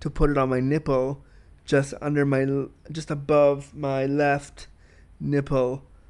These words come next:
on my chest is where I got it. And I did this in part because I love chests. I think chests are really hot, and I think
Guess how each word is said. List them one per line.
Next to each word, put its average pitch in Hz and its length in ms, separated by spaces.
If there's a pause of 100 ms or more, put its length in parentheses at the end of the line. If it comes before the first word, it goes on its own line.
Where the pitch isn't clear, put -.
(160)
on 135 200
my 135 140
chest 127 520
is 135 160
where 135 220
I 131 100
got 131 260
it. 131 200
And 139 120
I 147 80
did 156 220
this 180 320 (520)
in 160 220
part 156 420
because 139 640 (460)
I 143 560
love 160 520
chests. - 600
I 143 120
think 156 260
chests 143 400
are 156 60
really 156 200
hot, 190 240
and 135 100
I 139 80
think 156 340